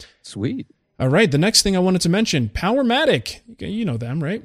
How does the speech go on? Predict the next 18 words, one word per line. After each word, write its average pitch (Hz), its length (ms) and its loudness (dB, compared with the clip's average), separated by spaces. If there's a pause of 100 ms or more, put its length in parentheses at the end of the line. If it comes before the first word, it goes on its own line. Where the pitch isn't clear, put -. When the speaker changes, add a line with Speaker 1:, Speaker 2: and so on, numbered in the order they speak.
(140)
Speaker 2:
They - 80 -8
make 143 180 -6
great 123 200 -6
stuff. - 460 -2
Uh, 151 360 0
Speaker 1:
Um, 214 540 0
did 247 220 0
they 320 60 -2
have, 277 120 0
like, 120 160 2
yellow-looking 131 600 2
tools 151 340 2
or 151 80 0
something? 160 360 0
Kinda 208 40 2
Speaker 2:
Yellow, 262 280 6
Speaker 1:
jaundiced? 127 520 0
Speaker 2:
yellowish, 240 600 2